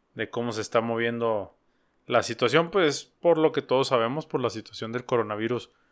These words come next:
ha habido ahí cambios en, en toda la temporada, pues que debió de empezar en, en marzo en Australia, ya sa-, supimos, bueno, ya hay que recordar que, que se canceló Australia, se canceló Mónaco, ya también se oficializó la cancelación del Gran Premio de,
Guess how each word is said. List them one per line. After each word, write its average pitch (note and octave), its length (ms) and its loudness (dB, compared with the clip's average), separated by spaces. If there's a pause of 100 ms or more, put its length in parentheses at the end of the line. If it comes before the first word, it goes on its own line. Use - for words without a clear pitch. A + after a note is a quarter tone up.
(360)
ha A#2+ 100 0
habido A#2 640 4
ahí A2+ 400 0
cambios A#2 440 2
en, G#2+ 280 -8
en A2 340 -10
toda D#3 180 6
la E3 120 4
temporada, F3+ 640 4
pues C3+ 140 -10
que B2 140 -8
debió A#2 300 0
de C#3+ 60 0
empezar A#2 420 0
en, A2 260 0 (500)
en A2 160 -6
marzo B2 440 -4
en A2+ 100 -6
Australia, D#3 640 0
ya A2+ 180 0
sa-, A#2+ 280 -6
supimos, C3 600 -4
bueno, A#2 240 -4
ya G#2+ 540 -4
hay G#2+ 160 -4
que A#2 100 0
recordar A2 540 0
que, - 280 -2 (380)
que A#2+ 120 -6
se C3 140 -2
canceló A#2+ 400 2
Australia, E3+ 580 6
se C3+ 120 -6
canceló A2+ 460 -2
Mónaco, F3+ 800 0 (400)
ya C3 260 4
también C3 400 0
se C3 160 0
oficializó A2+ 720 0
la C3 100 4
cancelación A2+ 640 -2
del A2+ 220 2
Gran A2+ 280 2
Premio A#2 360 0
de, G2+ 260 -4